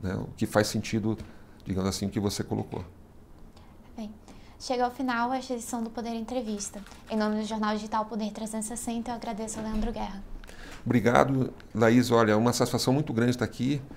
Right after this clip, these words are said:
Speaker 1: E eu queria só destacar que a E F trabalha dia e noite, vinte e quatro horas por dia, pra poder atender e ter celeridade nesse processo. É, eu comentei ontem no, no gaisp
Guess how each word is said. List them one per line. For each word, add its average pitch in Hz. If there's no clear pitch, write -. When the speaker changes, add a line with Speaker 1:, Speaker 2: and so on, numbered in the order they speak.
Speaker 1:
E -
eu 123
queria 127
só 143
destacar 123
que 120
a 104
E 104
F 110
trabalha 101
dia 123
e 156
noite, 123
vinte 127
e -
quatro 117
horas 101
por -
dia, 104
pra 107
poder 107
atender 110
e 113
ter 120
celeridade 110
nesse 101
processo. -
É, 95
eu 110
comentei 123
ontem 107
no, 101
no 101
gaisp 104